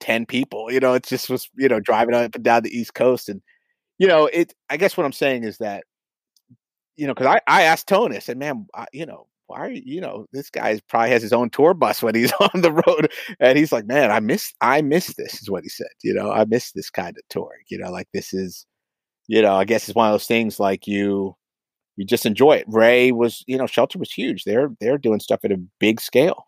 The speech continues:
you know, tour buses and, you know, big backline, everything, you know, they had everything, big, big crew, you know, th-, they're, it was mainstream,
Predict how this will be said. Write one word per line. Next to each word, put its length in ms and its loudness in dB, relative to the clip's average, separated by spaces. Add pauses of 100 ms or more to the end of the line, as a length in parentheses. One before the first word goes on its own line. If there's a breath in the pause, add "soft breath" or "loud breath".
you 100 -8
know, 180 -6
tour 240 4
buses 720 2
and, 140 -16 (640)
you 160 2
know, 220 2
big 280 0
backline, 540 -6
everything, 360 2
you 80 6
know, 100 6
they 100 6
had 160 4
everything, 380 2
big, 320 -2
big 240 2
crew, 580 0 (480)
you 120 2
know, 320 0
th-, 140 -6
they're, 360 2
it 120 -2
was 140 -6
mainstream, 720 0